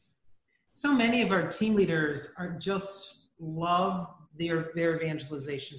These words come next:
to it. And they have other things in their lives, their jobs, their families, their, you know, the homes to take care of. And they still carve out the time that they can because, it, like, like we said at the beginning, it's so life-giving. So what a blessing if you really have that on your heart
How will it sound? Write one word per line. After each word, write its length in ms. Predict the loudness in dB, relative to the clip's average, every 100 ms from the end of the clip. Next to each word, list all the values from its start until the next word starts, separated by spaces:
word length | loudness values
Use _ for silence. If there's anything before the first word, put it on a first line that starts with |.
| -8
to 100 | -8
it. 120 | -8 -16 -20 -20 -14 -4
And 200 | -2 0
they 300 | 0 -2 -4
have 340 | 0 0 0 -2
other 200 | 0 0
things 320 | 2 2 2
in 60 | -2
their 180 | -2
lives, 440 | 0 0 0 -4 -8
their 160 | -12
jobs, 440 | -4 0 0 -2 -8
their 180 | -12 -4
families, 520 | -2 0 -2 -6 -8
their, 200 | -10 -8 -10 -12 -14 -14
you 80 |
know, 80 | -14 -12
the 60 |
homes 300 | -2 -2 -2
to 120 | -6
take 220 | -10 -10 -8
care 120 | -8
of. 180 | -8 -12 _ -20 -10
And 80 | -6
they 60 | -6
still 320 | -6 -8 -8 -4
carve 240 | -4 0
out 220 | 0 -2
the 60 | -6
time 280 | -10 -6 -4
that 140 | -4
they 100 | -8
can 260 | -10 -8 -10
because, 300 | -10 -14 -14
it, 100 | -14
like, 160 | -14 -16 _ -16
like 120 | -16
we 60 | -14
said 200 | -10 -10
at 120 | -12
the 160 | _
beginning, 320 | -6 -4 -4 -8
it's 160 | -16
so 320 | -16 -8 -6
life-giving. 640 | -6 -6 -6 -8 -12 -12 -12 -14 -20 _ _ -20 -20 -20 -20
So 500 | -4 -2 -2 -4 -4
what 200 | -2 0
a 40 | -2
blessing 580 | 0 -2 -2 -4 -4
if 200 | -4 -6
you 120 | -8 -2
really 220 | -2 0
have 260 | -2 -4 -4
that 120 | -6
on 160 | -6 -6
your 220 | -10 -10
heart 460 | -2 0 0 -2